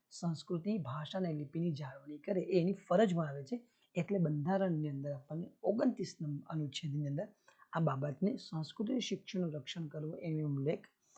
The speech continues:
મળે છે. સૂચિ નંબર ત્રણ અને કલમ નંબર સત્તરની અંદર આ બાબતનો સમાવેશ થાય છે. તો આપણા માટે આ most આઈ એમ પી છે, ખાસ યાદ કરી લેજો. જો તમને આ વીડિયો ગમી રહ્યો હોય તો લાઈક કરવાનું છે, શેર કરવાનું છે, કેમ કે આપણો અંતિમ પડાવ હતો,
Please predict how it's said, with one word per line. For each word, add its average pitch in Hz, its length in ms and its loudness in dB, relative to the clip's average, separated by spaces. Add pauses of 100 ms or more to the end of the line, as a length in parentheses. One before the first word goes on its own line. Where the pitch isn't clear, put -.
(160)
મળે 156 240 6
છે. 135 260 -12 (220)
સૂચિ 202 320 4
નંબર 196 300 8
ત્રણ 190 280 2
અને 202 180 0
કલમ 170 300 0
નંબર 156 280 0
સત્તરની 170 600 0
અંદર 139 220 -6
આ 143 200 -8
બાબતનો 139 460 -6
સમાવેશ 139 480 -8
થાય - 220 -8
છે. 143 160 -12 (360)
તો 175 60 2
આપણા 175 200 2
માટે 160 240 0
આ 147 40 -2
most 170 480 2
આઈ 196 80 0
એમ 196 120 -2
પી 190 120 2
છે, 196 120 -2
ખાસ 175 420 -8
યાદ 175 120 -4
કરી 170 260 -2
લેજો. 170 280 -4 (360)
જો 170 100 6
તમને 175 320 8
આ - 20 4
વીડિયો 151 260 2
ગમી 143 300 -2
રહ્યો 170 180 -2
હોય 160 100 -6
તો 151 80 -2
લાઈક 143 280 0
કરવાનું 165 300 -6
છે, 165 80 -10
શેર 147 240 -10
કરવાનું 143 380 -14
છે, - 140 -16 (380)
કેમ 196 160 6
કે 180 80 0
આપણો 165 300 2 (320)
અંતિમ 220 340 6
પડાવ 147 340 0
હતો, 131 260 -8